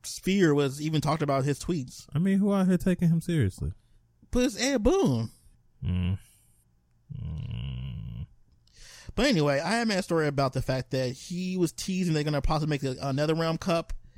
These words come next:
Speaker 1: and possibly adding rollback to M K nine and, um, what was it, M K nine
Speaker 2: Mm.
Speaker 1: and Injustice.
Speaker 2: Which would be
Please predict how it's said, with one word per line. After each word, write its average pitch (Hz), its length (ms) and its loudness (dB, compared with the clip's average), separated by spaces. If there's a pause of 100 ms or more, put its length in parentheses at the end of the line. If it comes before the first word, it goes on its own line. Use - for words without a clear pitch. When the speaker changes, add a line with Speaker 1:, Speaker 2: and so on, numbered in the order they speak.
(300)
Speaker 1:
and 135 280 -4
possibly 156 300 0
adding 143 260 -2
rollback 147 460 0 (120)
to 131 280 2
M 143 160 -2
K 147 220 -2
nine 139 520 -2 (380)
and, 131 200 -6
um, 127 760 -4 (220)
what 135 160 -8
was 117 100 -8
it, - 40 -4
M 160 100 0
K 180 140 -4
nine 151 260 -2
Speaker 2:
Mm. 135 40 -8
Speaker 1:
and 135 120 -6
Injustice. 123 680 -6
Speaker 2:
Which - 260 2
would 320 120 6
be 110 220 8